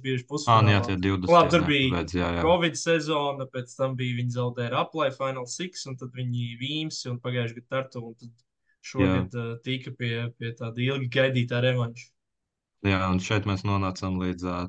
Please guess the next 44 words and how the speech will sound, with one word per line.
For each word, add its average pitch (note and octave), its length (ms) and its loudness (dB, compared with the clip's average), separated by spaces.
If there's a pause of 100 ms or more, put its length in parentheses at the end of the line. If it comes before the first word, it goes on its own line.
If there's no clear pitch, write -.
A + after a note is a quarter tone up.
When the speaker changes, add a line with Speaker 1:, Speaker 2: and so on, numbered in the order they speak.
Speaker 2:
trešajai G2+ 400 0
spēlei G#2+ 420 2 (220)
pret G2+ 160 -2
Tartu, A2 420 0 (380)
kas F#2+ 240 -2
tika G2 300 2
aizdīta F2+ 340 0
Ventspilī. A#2 480 0 (560)
Un F#2+ 100 6
viena G2 300 6
lieta, F#2+ 100 -2
ko F#2+ 140 -2
es - 80 -8
ļoti F#2 240 -2
gribētu F#2 320 -2
atzīmēt, F#2 400 -2
kas - 100 -16
man E2+ 140 -6
tiešām F2+ 340 0
ļoti F2+ 240 2
patīk, G2 560 2
tī-, B2 220 6
vienmēr A2+ 340 6
Ventspils G2+ 540 -2
spēlēs. F#2+ 480 0 (720)
Un, F#2+ 140 4
ā, F#2+ 60 6 (420)
es G#2 80 2
gribētu A2+ 240 4
teikt G2 220 0
daļai G2+ 260 0
arī, F#2 180 -4 (360)
man G#2 120 2
liekas, G2+ 240 -4
Valmierā G#2 480 2
kaut G2+ 220 -2
kas - 100 -12
līdzīgs, G#2+ 380 -2
bet F#2+ 100 -6
Ventspils, G2 480 -2
man F#2+ 140 2
liekas, F#2 240 -2
šeit F#2 240 -2
ir E2+ 80 -8